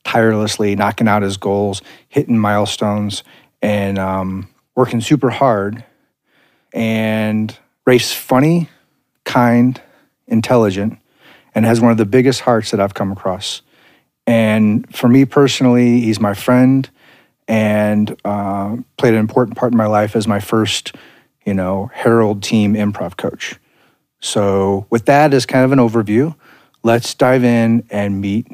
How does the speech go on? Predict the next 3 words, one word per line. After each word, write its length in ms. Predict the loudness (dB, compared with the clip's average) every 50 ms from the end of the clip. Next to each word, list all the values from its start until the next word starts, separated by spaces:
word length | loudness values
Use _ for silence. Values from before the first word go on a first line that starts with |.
| -20 _ _ _ _ _ _ _ _ _ _
Rafe. 400 | 0 0 0 0 -4 -10 -14 -16 -18 -20 -20 _ _ _ _ _ _ _ _ _ _ _ _ _ _ _ _ _ _ _ _ _ _ _ _ _ _ _
So, 380 | -10 -8 -6 -6 -6 -6 -8 -12 _ _ _ _ _ _ _ _ _ _ _ _ _ _ _ _ _ _ _ _ _ _ _ _ _ -20 -20 -20 -8 _ 2
Rafe. 320 | 2 2 2 0 -6